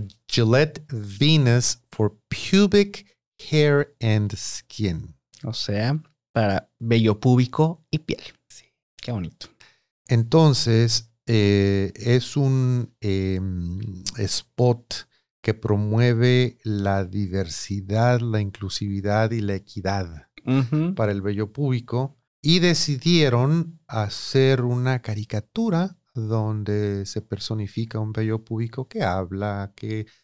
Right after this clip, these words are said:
Speaker 1: se mueve, que canta, que dice, "Me ha-, he sido discriminado durante años y años y años, pero ya fui reconocido y ahora Gillette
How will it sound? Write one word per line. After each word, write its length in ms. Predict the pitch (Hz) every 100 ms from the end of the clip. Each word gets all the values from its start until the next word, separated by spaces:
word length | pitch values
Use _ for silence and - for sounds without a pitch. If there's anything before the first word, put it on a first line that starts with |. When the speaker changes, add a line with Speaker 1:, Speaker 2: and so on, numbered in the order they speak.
| _ -
Speaker 1:
se 140 | 143
mueve, 680 | 123 104 98 95 101 101 98
que 180 | - 107
canta, 880 | 117 104 95 92 98 95 92 92 - _ _ - _
que 160 | - 117
dice, 280 | 113 113 117
"Me 120 | 120
ha-, 180 | 135 -
he 100 | 143
sido 340 | 143 - 156 147
discriminado 800 | 135 - 135 120 117 120 131 131
durante 480 | 120 110 110 113
años 540 | 113 123 120 120 107 -
y 100 | 107
años 380 | 107 107 104 -
y 100 | 110
años, 380 | 107 107 104 -
pero 500 | 165 175 165 165 170 - _ _ -
ya 180 | 127 135
fui 240 | - 143
reconocido 1080 | 127 123 123 117 113 - 147 127 127 131 - _ _
y 120 | 104
ahora 280 | 104 107 107
Gillette 800 | 101 98 104 117 151 151 - -